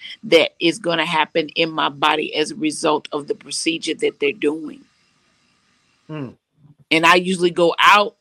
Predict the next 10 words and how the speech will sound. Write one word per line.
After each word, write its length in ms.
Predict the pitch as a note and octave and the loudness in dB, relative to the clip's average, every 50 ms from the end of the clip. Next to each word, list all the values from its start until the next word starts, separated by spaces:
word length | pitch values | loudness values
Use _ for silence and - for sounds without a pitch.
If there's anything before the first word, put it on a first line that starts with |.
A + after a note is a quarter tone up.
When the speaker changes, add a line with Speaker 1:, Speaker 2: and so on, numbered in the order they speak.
| _ - | _ -6
Speaker 1:
in 140 | G3+ G#3 | -6 -4
the 160 | G3+ F#3+ C#3 G3+ | -4 -4 -2 -4
anesthesia 840 | G#3 G#3 G3+ G#3 G3+ - - G#3 G3 F3+ E3+ D#3 - D#3+ D3+ - - _ _ _ _ _ _ | -4 -4 -4 -8 -8 -8 -6 -6 -4 -4 -6 -8 -10 -14 -14 -16 -18 _ _ _ _ _ _
praying 640 | - - G3+ G3 G3+ G3+ G3 F#3+ F3+ E3+ E3 E3 E3 | -6 -4 -2 -2 0 0 0 0 0 0 -2 -2 -6
for 240 | - - F3 E3+ | -4 -2 -2 -2
them 500 | D#3+ D#3 D#3+ F#3 F3+ F3+ F3 E3+ E3 D#3+ - - - - - _ | 0 0 0 2 2 2 0 0 -2 -4 -10 -14 -16 -16 -4 _
and 180 | - E3+ D#3+ - | 0 0 0 -2
for 220 | - F3+ E3+ E3+ | -4 -4 -2 -2
a 40 | E3 | -2
success. 460 | E3 - - E3+ - - - - F3+ | -2 -4 -6 -6 -4 0 2 2 4